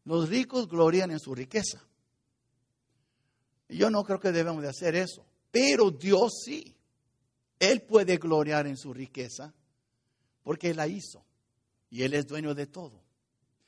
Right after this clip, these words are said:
Y es lo que está diciendo aquí. Usted fija bien aquí en versículo dieciocho, que cu-, cuáles las riquezas de la gloria de su herencia.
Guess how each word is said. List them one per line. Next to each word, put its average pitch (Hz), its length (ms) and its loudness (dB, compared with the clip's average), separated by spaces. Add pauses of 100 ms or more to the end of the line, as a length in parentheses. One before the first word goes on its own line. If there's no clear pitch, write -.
(180)
Y 196 120 -2
es 220 60 6
lo 262 100 6
que 214 100 0
está 196 220 2
diciendo 151 440 -2
aquí. 151 220 -6
Usted 170 260 -2
fija 240 280 -8
bien 139 360 -10 (600)
aquí 143 440 -2 (640)
en 139 140 -4
versículo 139 440 2
dieciocho, 127 560 -2 (560)
que 131 120 -6
cu-, 127 220 -2
cuáles 196 720 4
las 151 280 4
riquezas 220 760 2 (920)
de 175 260 6
la 156 240 6
gloria 262 800 8
de 214 200 4
su 214 260 -2
herencia. 180 920 2